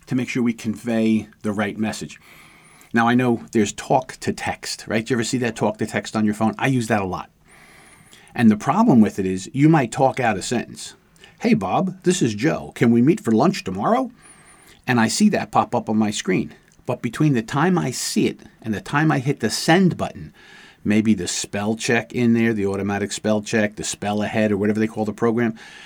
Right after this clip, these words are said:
decided that I didn't mean lunch. I meant punch. And when I hit the button, it goes out as, "Hey, Frank, maybe I'll see you tomorrow for a punch," right? Communication is very important. Messaging is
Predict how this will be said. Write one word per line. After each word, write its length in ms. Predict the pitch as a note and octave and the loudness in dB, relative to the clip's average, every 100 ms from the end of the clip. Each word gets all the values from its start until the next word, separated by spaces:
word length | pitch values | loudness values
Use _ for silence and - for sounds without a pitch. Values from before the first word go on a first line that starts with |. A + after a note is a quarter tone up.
| - | -8
decided 440 | - - E3+ G#3+ A2+ | -6 -2 0 0 2
that 100 | C3 | 2
I 100 | E3 | 2
didn't 260 | B2+ A2 | 4 6
mean 160 | G#2+ E2+ | 4 0
lunch. 540 | G#2+ D3+ G2+ - - - _ _ - _ - | 0 0 0 -6 -12 -18 _ _ -20 _ -2
I 140 | D3 F3+ | 2 4
meant 320 | A2+ F#2 - | 2 0 -4
punch. 500 | C#3+ A#2 - - - _ - A#2 | -2 -2 -4 -12 -14 _ -8 0
And 200 | G#2+ A2 | 4 4
when 140 | G#2 | 2
I 100 | G2 | -2
hit 200 | B2 D#3+ | -2 0
the 60 | C3 | 2
button, 260 | - - | 2 0
it 100 | G#2 | -4
goes 200 | - G#2+ | -2 0
out 200 | A#2 A2 | 2 4
as, 180 | G#2 G2 - - - | 2 -2 -10 -20 -6
"Hey, 100 | E2 | -4
Frank, 300 | - A#2+ - | 0 -2 2
maybe 200 | A#2+ B2 | 2 2
I'll 60 | A2 | 2
see 140 | C3 | 2
you 40 | |
tomorrow 280 | A2+ A#2 A#2+ | 4 4 4
for 280 | - G#2 F#2+ - | 0 -8 -8 -12
a 100 | F#2+ | -10
punch," 520 | - B2 G#2 - - _ _ _ _ - | 2 2 2 -4 -8 _ _ _ _ -10
right? 200 | A#2 C3 _ _ _ _ _ _ _ _ _ _ _ _ - - | -6 -6 _ _ _ _ _ _ _ _ _ _ _ _ -20 -4
Communication 640 | - D#3 C#3 G#2+ F2 - - - | 4 4 4 -2 -4 -10 -16 -10
is 80 | A2+ | -4
very 180 | G#2+ F#2+ | -2 -2
important. 340 | - - - - _ - - - - _ _ _ _ _ _ _ _ _ - - | -6 -12 -14 -20 _ -20 -20 -20 -20 _ _ _ _ _ _ _ _ _ -12 0
Messaging 600 | A#2+ A#2 B2 - D2+ D2+ - - | 0 2 2 0 -6 -16 -20 -6
is 440 | A#2 G2+ F#2 - | -4 -4 -6 -10